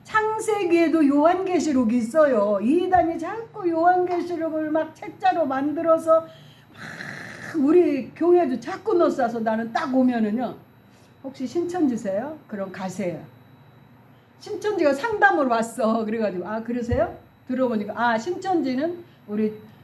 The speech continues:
어, 기독교 전 연합회에서 이단으로, 어,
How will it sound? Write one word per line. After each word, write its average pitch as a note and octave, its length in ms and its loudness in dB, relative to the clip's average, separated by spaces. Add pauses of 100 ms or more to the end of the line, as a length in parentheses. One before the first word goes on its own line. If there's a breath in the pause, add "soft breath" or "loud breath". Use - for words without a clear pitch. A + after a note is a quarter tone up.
(120)
어, F3 460 -4 (340)
기독교 C#4 500 0
전 B3+ 300 0
연합회에서 C4 840 2 (160)
이단으로, B3+ 760 2 (1120)
어, F3 520 -4